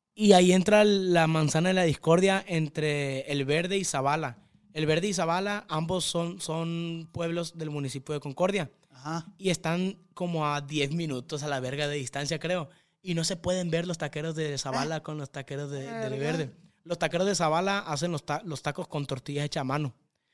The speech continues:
Speaker 2: Ok.
Speaker 1: Y los, y los del Verde la hacen con,
Speaker 2: Con
Speaker 1: con,
Speaker 2: grasita,
Speaker 1: con,
Speaker 2: ¿no?
Speaker 1: con to-, con grasita, tortillita de tortillería. Y los de Zavala le ponen frijol al, al taco en El Verde no. Y en El Verde son con lechuga y en Zavala son con repollo.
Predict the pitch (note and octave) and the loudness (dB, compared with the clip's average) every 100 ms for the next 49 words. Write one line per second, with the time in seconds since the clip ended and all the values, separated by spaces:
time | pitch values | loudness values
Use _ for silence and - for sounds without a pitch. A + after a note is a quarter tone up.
0 | _ C3+ E3+ D#3+ D3 C3+ - D#3 D3+ C#3 | _ -18 -2 2 4 2 0 -2 0 2
1 | C3+ C3 C3 C3+ D3 D#3+ F#3 C#3 B2+ D3 | 0 0 -2 0 0 -2 -2 -2 -2 -4
2 | C#3+ C#3+ D#3 C#3+ C3+ C3 B2 C#3 C3+ B2+ | -4 -6 -4 -4 -4 -4 -6 -6 -4 -6
3 | - C3+ B2 E3 D3 C#3+ C#3 B2+ F3+ F#3 | -6 -8 -6 -12 -10 -8 -8 -6 -6 -4
4 | D3 B2+ C#3 - C#3 C#3 D#3+ D3+ C#3+ D3 | -6 -8 -14 -8 -6 -4 -6 -6 -8 -8
5 | C#3+ F3 D#3 - _ _ _ _ F3+ F3+ | -6 -6 -8 -16 _ _ _ _ 0 4
6 | E3+ E3 E3 D#3+ D#3 D3 C3+ C#3+ F#3 G3 | 4 4 2 0 0 0 2 4 2 -2
7 | G3+ D#3+ C#3 C#3+ D3+ E3 D#3 C3 D3 F3+ | -4 -6 -4 -2 -2 -2 -4 -2 4 4
8 | F#3 - _ _ _ _ D3 C#3 C#3 B2+ | 2 -4 _ _ _ _ -2 -2 -2 -4
9 | B2+ - D#3+ D#3 A#2+ _ _ _ D3 C#3 | -6 -2 -4 -4 -16 _ _ _ -4 -2
10 | C3+ C#3+ D3 E3+ E3 - _ _ - E3+ | 0 0 0 -2 -4 -12 _ _ 0 2
11 | E3 D#3 D#3 D#3+ D#3 D3+ C#3 C#3+ C#3+ D3+ | 4 2 -2 0 0 0 0 0 0 -2
12 | E3+ D3+ - E3+ G3+ G3+ A3 D#3+ C#3+ C3 | 0 0 4 4 4 2 0 -2 0 0
13 | C#3+ D3+ D3 D3+ C3+ - D3 D3+ A#2+ | 2 0 -2 -6 -8 -4 0 0 0